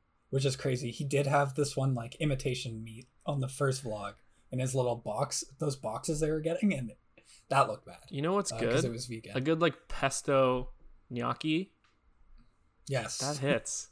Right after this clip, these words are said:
Speaker 2: <laughs> That's vegan. That hits different.
Speaker 1: That is vegan.
Speaker 2: I don't need a,
Speaker 1: Yeah.
Speaker 2: I don't need a Boror.
Speaker 1: Yeah. All right. Um,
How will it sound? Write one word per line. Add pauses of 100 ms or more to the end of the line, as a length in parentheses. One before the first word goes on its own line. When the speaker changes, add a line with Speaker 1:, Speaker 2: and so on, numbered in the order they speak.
Speaker 2:
<laughs>
That's
vegan.
That
hits
different.
Speaker 1:
That
is
vegan.
Speaker 2:
I
don't
need
a,
Speaker 1:
Yeah.
Speaker 2:
I
don't
need
a (540)
Boror. (1080)
Speaker 1:
Yeah. (1300)
All
right. (320)
Um,